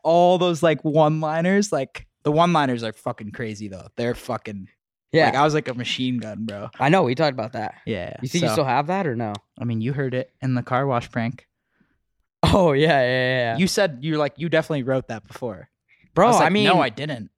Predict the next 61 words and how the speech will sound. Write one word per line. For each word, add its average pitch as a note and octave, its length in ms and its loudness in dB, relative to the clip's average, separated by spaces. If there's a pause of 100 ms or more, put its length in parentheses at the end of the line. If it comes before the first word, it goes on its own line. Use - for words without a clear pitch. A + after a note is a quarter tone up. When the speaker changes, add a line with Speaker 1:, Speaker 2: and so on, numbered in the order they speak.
(280)
Speaker 2:
I, - 160 -6 (1080)
w-, A#2+ 220 -16
yeah. D3+ 220 2
Speaker 1:
I'll G3 100 6
literally G3+ 320 2
Speaker 2:
Some, A#3+ 180 2
Speaker 1:
think C#4 100 2
of G3 60 0
it, - 20 -2
Speaker 2:
sometimes C4 340 4
Speaker 1:
I'll, B3 60 0
Speaker 2:
I'm B3 40 4
like, G3+ 140 4
Speaker 1:
I'll C#3 40 -8
Speaker 2:
"Bro, F#3 140 4
Speaker 1:
think D3 100 4
of D3+ 60 4
Speaker 2:
you're E3+ 80 4
Speaker 1:
it, F#3+ 40 4
Speaker 2:
not G3 100 4
off F#3+ 180 2
the F3+ 100 -2
rip" D#3 200 0
or D#3+ 60 4
Speaker 1:
I'll F3+ 60 4
Speaker 2:
some G3 120 -4
Speaker 1:
think G#3 140 2
Speaker 2:
shit. G#3 60 2
Speaker 1:
of A3 100 2
it G3+ 60 2
right D#3 280 0
before E3 300 -2
the D3 80 -8
scene. B2 400 -6 (500)
Speaker 2:
Yeah, D3+ 240 4
okay, D#3 180 2
but D#3 180 0
it's D#3+ 140 -2
a F3+ 40 0
little F3+ 280 2
bit D3 200 -2
thought B2+ 220 0
up. F#2+ 100 -6
Speaker 1:
Well, F#3 120 4
I G3 80 4
knew G#3+ 120 0
they're A3 100 2
gonna G3 140 0
give E3 140 -2
me D3+ 100 0
money, C3+ 300 0
so - 120 -6
I'm B2+ 120 0
like, A#2 160 -4
"Oh, D3+ 60 0
I'm A#2+ 120 -2
gonna B2 140 -2
make B2+ 140 -4
a B2 60 -12
cocaine C3+ 400 -6
joke." G2 300 -14